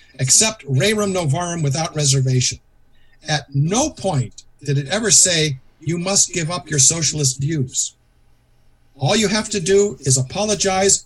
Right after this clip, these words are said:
go to Rome, and say that you accept rerum novarum. And the excommunication will be over. Well, it was becoming rather obvious by this time that McGlynn was the problem, not the Catholic Church.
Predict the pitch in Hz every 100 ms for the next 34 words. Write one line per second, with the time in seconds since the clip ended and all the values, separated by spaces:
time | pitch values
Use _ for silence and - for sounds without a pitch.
0 | _ 120 175 196 180 175 180 180 - _
1 | - 139 135 185 202 185 147 180 156 -
2 | 156 151 151 151 143 131 123 110 - -
3 | _ - - - - _ _ _ _ -
4 | - 156 156 165 - - 175 165 160 156
5 | - 139 135 104 - - - - - -
6 | - - - - - - - - - -
7 | - 175 175 175 175 - - 180 170 135
8 | 156 214 208 175 180 202 165 - 175 226
9 | 147 123 113 - - - - - - -
10 | 151 156 185 - - 143 139 139 131 -
11 | - - 156 151 147 143 160 226 202 165
12 | 143 135 147 151 147 147 131 - 143 180
13 | 185 147 160 160 143 131 - 170 127 -
14 | -